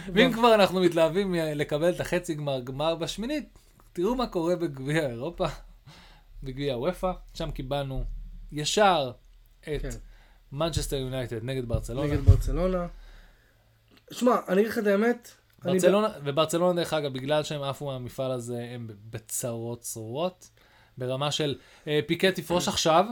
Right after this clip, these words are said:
Speaker 2: בבקשה.
Speaker 1: תבטל לנו
Speaker 2: כן.
Speaker 1: חמישים מיליון, אה, זה, הם צריכים לשחרר, דרך אגב, עוד שחקנים בשביל
Speaker 2: כן.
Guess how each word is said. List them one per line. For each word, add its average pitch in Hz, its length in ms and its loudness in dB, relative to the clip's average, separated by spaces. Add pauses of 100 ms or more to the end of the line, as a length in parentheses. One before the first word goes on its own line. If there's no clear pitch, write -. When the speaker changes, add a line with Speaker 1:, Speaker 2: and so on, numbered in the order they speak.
Speaker 2:
בבקשה. 170 500 4
Speaker 1:
תבטל 214 420 10
לנו 202 100 8
Speaker 2:
כן. 190 200 10
Speaker 1:
חמישים 180 380 6
מיליון, 160 500 2
אה, 147 220 2
זה, 127 120 -8 (200)
הם 127 60 -12
צריכים 190 200 -4
לשחרר, 202 280 -2
דרך 185 180 -2
אגב, 175 140 0
עוד 185 120 0
שחקנים 139 320 -6
בשביל 120 200 -6
Speaker 2:
כן. 139 80 -8